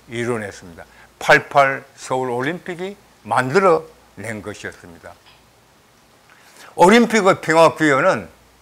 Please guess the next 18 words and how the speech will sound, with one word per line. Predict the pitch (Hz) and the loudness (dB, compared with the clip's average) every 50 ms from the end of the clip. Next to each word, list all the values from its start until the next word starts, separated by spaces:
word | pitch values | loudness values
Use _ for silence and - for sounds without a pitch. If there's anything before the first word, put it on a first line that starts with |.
| _ _ _ _ _ _ _ _ _ _ _ _ _ _ _ _ _ _ _ _ _ | _ _ _ _ _ _ _ _ _ _ _ _ _ _ _ _ _ _ _ _ _
평창 | - 156 160 165 - 190 180 175 151 | -6 -4 -4 0 2 2 2 2 2
동-, | - 151 147 151 151 151 151 - _ _ | 0 0 0 0 0 -4 -6 -10 _ _
평-, | - - 139 143 - _ _ _ | -12 -10 -10 -10 -12 _ _ _
평창 | - - 160 156 151 - 175 175 165 | -6 -4 -4 -2 0 2 0 0 0
동계 | - 151 139 151 156 180 | 0 -2 0 0 2 2
올림픽에서도 | 180 175 170 175 185 170 - 185 165 170 143 151 151 160 151 - | 2 2 0 -2 -4 -6 -6 -6 -6 -6 -6 -6 -6 -8 -6 -2
볼 | - 170 170 | -2 -4 -4
수 | - 156 | -4 -8
있는 | 143 135 143 156 | -8 -8 -8 -8
것 | 147 151 131 | -8 -6 -4
아닙니까? | 120 110 110 110 127 139 - - 170 180 - - _ _ _ _ _ _ _ _ _ _ _ - - - - _ _ _ _ _ _ _ _ _ _ _ _ _ _ | -4 -4 -4 -6 -10 -14 -12 -10 -12 -12 -12 -14 _ _ _ _ _ _ _ _ _ _ _ -20 -20 -20 -20 _ _ _ _ _ _ _ _ _ _ _ _ _ _
평창 | - - 156 143 139 - 160 151 147 131 | -4 -2 -2 -2 0 2 2 2 2 0
동-, | - 135 131 139 143 135 - _ _ _ _ | 0 -2 -2 -2 -4 -10 -12 _ _ _ _
동계 | - 123 123 127 123 | -6 -4 -4 -2 -2
올림픽이 | 131 131 123 131 123 117 - 113 98 113 | -2 -2 -4 -6 -8 -8 -10 -10 -8 -6
열렸을 | 113 113 110 107 104 87 - - 101 | -6 -6 -6 -8 -10 -12 -16 -18 -18
때 | - - 156 135 98 82 - _ _ _ _ _ _ _ _ _ _ _ _ _ _ _ _ _ _ _ _ _ - | -12 -10 -10 -10 -10 -12 -16 _ _ _ _ _ _ _ _ _ _ _ _ _ _ _ _ _ _ _ _ _ -6
북측의 | - 151 143 - - 160 143 147 147 139 139 139 135 | -4 -4 -4 -4 -4 -2 0 0 0 0 0 -2 -6